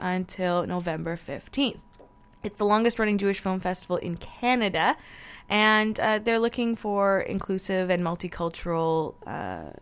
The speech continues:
entertainment. So it's not just documentaries, there's comedies, uh, art films, feature-length films, anything you can think of. One of the ones that I got to take a look at in advance,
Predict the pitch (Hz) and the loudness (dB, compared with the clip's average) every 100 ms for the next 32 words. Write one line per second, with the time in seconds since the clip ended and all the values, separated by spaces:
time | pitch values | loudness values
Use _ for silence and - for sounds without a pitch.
0 | - - 185 196 208 277 440 - - - | -20 -6 -4 -2 -4 -2 -2 -4 -12 -20
1 | - - - - 269 262 254 220 262 262 | -20 -20 -16 6 10 10 8 2 2 4
2 | 285 - - 202 196 190 196 190 190 190 | 0 0 -6 2 2 2 0 2 2 0
3 | 185 175 165 - 233 226 214 208 202 190 | 0 -4 -6 2 4 4 2 0 0 -2
4 | - - 170 165 202 78 - - - 202 | -6 -2 0 0 -4 -10 -12 -10 2 2
5 | 220 - 196 185 175 170 - - - - | 2 0 -2 0 -2 -6 -10 -20 -20 -20
6 | - 214 202 202 185 180 180 170 170 170 | -8 -6 -2 0 0 0 0 2 0 -2
7 | - 196 196 180 175 175 - 180 190 - | -2 -2 -2 -2 -2 -4 -4 -4 -2 -4
8 | - - - - - - - - - 208 | -10 -12 -20 -20 -20 -20 -20 -20 -4 2
9 | 254 320 311 262 220 - - 208 254 294 | 4 4 4 2 0 0 2 4 4 4
10 | 262 208 - 196 180 175 208 170 147 156 | 2 0 -6 -8 -8 -4 -4 -2 -4 -2
11 | 190 185 185 160 143 226 - | -4 -6 -4 -4 -4 -6 -8